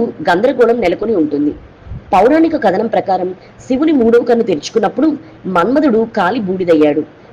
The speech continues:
శివుడికి ఈ మూడవ కన్ను జ్ఞానం, అంతర్దృష్టికి చిహ్నంగా కూడా కనిపిస్తుంది. నాలుగవది త్రిపుండ్రాలు. శివుని నుదుటిపై త్రిపుండ్రం ఉంటుంది.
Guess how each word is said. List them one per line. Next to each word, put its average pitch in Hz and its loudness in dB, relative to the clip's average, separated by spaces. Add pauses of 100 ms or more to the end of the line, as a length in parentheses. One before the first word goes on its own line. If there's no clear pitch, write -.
(140)
శివుడికి 277 0 (240)
ఈ 226 0
మూడవ 220 2
కన్ను 208 0 (160)
జ్ఞానం, 180 0 (400)
అంతర్దృష్టికి 208 -4 (160)
చిహ్నంగా 202 -4
కూడా 175 0
కనిపిస్తుంది. 156 0 (500)
నాలుగవది 202 2 (160)
త్రిపుండ్రాలు. 185 2 (420)
శివుని 320 2
నుదుటిపై 226 2 (440)
త్రిపుండ్రం 269 2
ఉంటుంది. 160 2